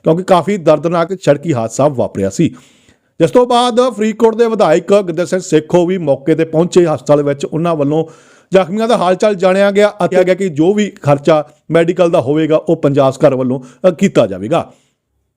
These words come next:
ਤੁਸੀਂ ਦੇਖੋ ਇਹ ਮੌਕੇ ਦੀਆਂ ਤਸਵੀਰਾਂ ਅਤੇ ਇਸ ਸੰਬੰਧ ਦੇ ਵਿੱਚ ਹੋਰ ਕੀ ਵਧੇਰੇ ਜਾਣਕਾਰੀ ਸਾਂਝੀ ਕੀਤੀ ਮੌਕੇ ਤੇ ਮੌਜੂਦ ਲੋਕਾਂ ਨੇ ਅਤੇ ਇਸ ਸੰਬੰਧ ਦੇ ਵਿੱਚ ਮੈਡੀਕਲ ਸੁਪਰਡੈਂਟ ਨੀਤੂ ਕੱਕੜ ਨੇ ਕੀ ਕਿਹਾ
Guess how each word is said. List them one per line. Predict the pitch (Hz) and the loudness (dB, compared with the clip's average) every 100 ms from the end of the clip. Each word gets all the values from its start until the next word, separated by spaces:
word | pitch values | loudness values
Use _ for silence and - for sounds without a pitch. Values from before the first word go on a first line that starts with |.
| _ | _
ਤੁਸੀਂ | 185 220 254 | -2 2 2
ਦੇਖੋ | 269 247 254 269 | 2 2 2 2
ਇਹ | 240 | 0
ਮੌਕੇ | 226 202 196 226 | 2 0 2 0
ਦੀਆਂ | 220 226 | 0 -2
ਤਸਵੀਰਾਂ | 214 208 196 185 208 226 220 180 | -2 -4 -2 0 2 0 -2 -2
ਅਤੇ | 208 | 0
ਇਸ | 208 196 | 0 -2
ਸੰਬੰਧ | 180 196 214 | -2 -2 2
ਦੇ | 208 | 2
ਵਿੱਚ | 185 170 170 | 4 2 2
ਹੋਰ | 196 147 175 | 0 2 -2
ਕੀ | - 196 | 0 0
ਵਧੇਰੇ | 185 170 165 | 2 2 2
ਜਾਣਕਾਰੀ | 165 156 156 165 | 0 0 2 0
ਸਾਂਝੀ | 170 156 165 | 0 -4 -4
ਕੀਤੀ | 156 151 170 | -4 -4 -2
ਮੌਕੇ | 170 143 139 160 | 0 2 2 2
ਤੇ | 160 | 2
ਮੌਜੂਦ | 156 139 135 | 0 -2 0
ਲੋਕਾਂ | 123 127 151 160 | -2 0 0 0
ਨੇ | 175 - _ _ - | -2 -8 _ _ -4
ਅਤੇ | 185 208 160 - _ _ _ | 2 2 0 -4 _ _ _
ਇਸ | 190 | -6
ਸੰਬੰਧ | - 208 233 | -2 0 2
ਦੇ | 247 | 2
ਵਿੱਚ | 233 214 214 220 233 226 | 2 0 0 0 -2 -4
ਮੈਡੀਕਲ | 175 175 208 | -2 0 -2
ਸੁਪਰਡੈਂਟ | 196 175 180 180 175 | -2 0 2 2 2
ਨੀਤੂ | 185 175 151 170 | 2 2 0 0
ਕੱਕੜ | 156 139 143 | 0 0 -2
ਨੇ | 156 | -2
ਕੀ | 160 165 | -2 0
ਕਿਹਾ | 190 180 | 0 0